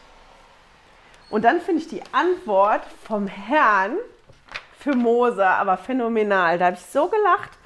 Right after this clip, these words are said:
als ich das gelesen habe. Das lesen wir nämlich dann im Vers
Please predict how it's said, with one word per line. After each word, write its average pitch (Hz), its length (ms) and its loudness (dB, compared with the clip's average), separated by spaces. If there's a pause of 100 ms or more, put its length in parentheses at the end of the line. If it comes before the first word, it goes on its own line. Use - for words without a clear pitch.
(380)
als 202 160 4
ich 202 140 -6
das 226 260 -2
gelesen 190 580 2
habe. 220 200 0 (800)
Das 202 160 -10
lesen 277 220 -2
wir 247 80 -2
nämlich 240 220 -4
dann 226 180 2
im 185 140 -4
Vers 226 480 4